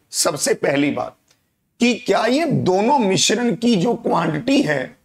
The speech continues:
वो आप बराबर mix कर रहे हैं? उन्होंने कहा, "हाँ, हम बराबर mix कर रहे हैं।" ठीक है, तो बहुत अच्छी बात है। अब कई लोग कह रहे हैं कि फ़ाइव रेशो थ्री हो जाएगा, कई लोग ये कह रहे हैं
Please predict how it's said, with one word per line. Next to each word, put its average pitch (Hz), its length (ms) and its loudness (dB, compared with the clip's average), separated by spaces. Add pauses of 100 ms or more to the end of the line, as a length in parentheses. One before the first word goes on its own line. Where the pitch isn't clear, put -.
वो 160 100 0
आप 170 240 -2
बराबर 156 380 0
mix 202 320 -4
कर 156 180 0
रहे 139 180 -2
हैं? 143 200 -14 (580)
उन्होंने 233 320 0
कहा, 175 200 0
"हाँ, 131 480 -6
हम 151 220 0
बराबर 147 340 -2
mix 143 360 -4
कर - 140 -20
रहे - 100 -20
हैं।" - 60 -20 (260)
ठीक 151 180 0
है, - 140 -4 (560)
तो 170 180 2
बहुत 139 300 0
अच्छी 175 260 0
बात 151 260 -2
है। - 60 -16 (440)
अब 240 280 -2
कई 226 180 2
लोग - 260 -2
कह 214 140 -2
रहे 226 160 0
हैं 202 100 -4
कि 285 140 2 (100)
फ़ाइव 190 340 0
रेशो 185 360 2 (120)
थ्री 170 180 0
हो 143 160 0
जाएगा, 113 400 -6 (200)
कई 175 200 0
लोग 170 220 0
ये 156 200 2
कह 127 200 -6
रहे 123 120 -4
हैं 202 160 -8